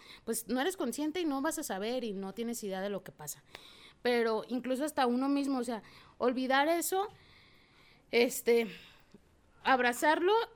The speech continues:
y, y, pues, bueno, seguir adelante. Para mí eso es el perdón.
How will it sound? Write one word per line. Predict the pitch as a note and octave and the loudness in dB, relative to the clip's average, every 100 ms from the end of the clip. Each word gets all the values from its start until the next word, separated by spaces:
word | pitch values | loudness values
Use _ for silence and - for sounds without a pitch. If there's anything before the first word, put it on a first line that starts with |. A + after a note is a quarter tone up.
| _ | _
y, | C4 B3+ A#3+ A#3 A#3 A#3 A3+ A3 G3+ | -2 0 0 0 0 -2 -2 -6 -8
y, | A#3+ | -8
pues, | A#3+ A#3 | 0 2
bueno, | C#4+ F4+ | 4 4
seguir | D4+ A#3 A#3 C4 | 2 -2 -2 0
adelante. | C#4 A#3 A#3+ A#3+ | 0 0 -2 -4
Para | G#3+ G3+ G3 | -6 -6 -4
mí | G#3+ A3+ | -4 -4
eso | A3 G#3 A3+ | -6 -6 -8
es | - | -8
el | A3+ | -10
perdón. | - E3+ D3+ | -8 -12 -12